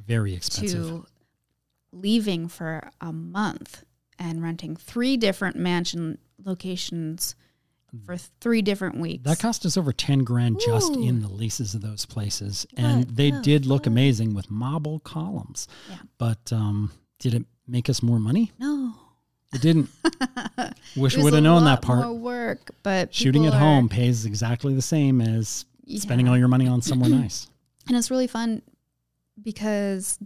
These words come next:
Speaker 2: that content seemed a lot more impersonal because it was, like,
Speaker 1: It seemed cold.
Speaker 2: more
Speaker 1: Yeah.
Speaker 2: professional. It wasn't,
Speaker 1: Well,
Speaker 2: like
Speaker 1: it was like, "Do they live there?
Speaker 2: That's
Speaker 1: They have
Speaker 2: super
Speaker 1: marble
Speaker 2: weird.
Speaker 1: and columns. What?
Speaker 2: Yeah.
Speaker 1: Who has those?"
Speaker 2: I remember even staying there. I was like, "Don't touch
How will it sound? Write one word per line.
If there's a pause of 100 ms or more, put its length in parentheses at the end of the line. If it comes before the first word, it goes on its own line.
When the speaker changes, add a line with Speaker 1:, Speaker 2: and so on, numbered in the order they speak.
Speaker 2:
that
content (240)
seemed
a
lot (240)
more
impersonal
because
it
was,
like,
Speaker 1:
It
seemed
cold.
Speaker 2:
more
Speaker 1:
Yeah.
Speaker 2:
professional.
It
wasn't, (720)
Speaker 1:
Well,
Speaker 2:
like (240)
Speaker 1:
it
was
like, (340)
"Do
they
live
there? (280)
Speaker 2:
That's
Speaker 1:
They
have
Speaker 2:
super
Speaker 1:
marble
Speaker 2:
weird. (140)
Speaker 1:
and
columns.
What? (180)
Speaker 2:
Yeah. (760)
Speaker 1:
Who
has
those?"
Speaker 2:
I
remember
even
staying
there.
I
was
like,
"Don't
touch